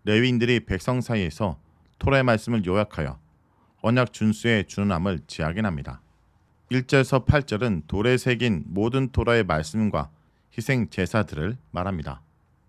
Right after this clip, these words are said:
모세가 이스라엘에게 모든 명령을 준수할 것을 요구한 후에 모세와 장로들은 백성들에게 세 가지를 요구합니다. 첫째, 이스라엘이 요단강을 건너서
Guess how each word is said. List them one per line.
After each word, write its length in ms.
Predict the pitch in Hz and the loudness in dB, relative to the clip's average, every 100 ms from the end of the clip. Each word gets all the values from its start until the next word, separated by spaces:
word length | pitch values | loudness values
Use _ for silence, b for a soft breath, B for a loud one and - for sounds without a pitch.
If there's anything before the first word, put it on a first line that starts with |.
| _ | _
모세가 520 | - 110 110 139 143 120 | -6 -4 0 2 4 2
이스라엘에게 680 | 101 131 135 127 123 131 | 0 0 2 2 2 0
모든 360 | 98 110 131 135 | 0 -2 0 0
명령을 420 | 123 123 120 120 | 0 0 0 -2
준수할 460 | - 101 98 117 110 | -2 -6 -2 -4 -2
것을 360 | 92 - 110 87 | -6 -4 -6 -4
요구한 360 | 82 82 95 | -6 -4 -4
후에 300 | 85 78 78 - _ _ _ - | -4 -4 -6 -12 _ _ _ -6
모세와 400 | 101 104 120 117 | -6 -2 0 0
장로들은 680 | 107 110 101 117 123 82 78 | 0 -2 -2 -2 -2 -2 -6
백성들에게 720 | 98 - 127 104 80 80 85 | -8 -4 -4 -4 -6 -4 -6
세 200 | - 120 | -6 -8
가지를 400 | 110 117 113 113 | -2 -2 -2 -4
요구합니다. 640 | 85 76 101 87 71 67 - _ _ _ _ _ - - | -4 -6 -6 -6 -10 -14 -20 _ _ _ _ _ -20 -12
첫째, 300 | 139 139 135 | -10 -2 -2
이스라엘이 680 | 101 98 117 120 127 101 | -2 -8 -4 -2 -2 -2
요단강을 540 | 87 92 117 117 107 110 | -4 -2 -2 -2 -4 -6
건너서 600 | - 85 80 80 85 | -6 -6 -6 -6 -10